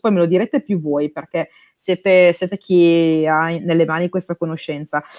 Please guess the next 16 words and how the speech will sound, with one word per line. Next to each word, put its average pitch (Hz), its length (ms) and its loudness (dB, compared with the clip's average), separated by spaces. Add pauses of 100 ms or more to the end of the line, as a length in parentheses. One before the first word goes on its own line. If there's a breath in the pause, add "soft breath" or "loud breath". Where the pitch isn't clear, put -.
(140)
ma 202 180 2
s-, - 260 -6
non 220 300 4
so 226 400 2
se 190 260 -2
effettivamente 208 580 -8
andando 220 280 -4
a - 20 -6
miniaturizzare 196 640 -4
un 185 140 -6
corpo 170 680 -2
in, 170 580 -2
eh, 156 420 -18
una 175 260 -14
capocchietta 175 960 -6
da 147 480 -12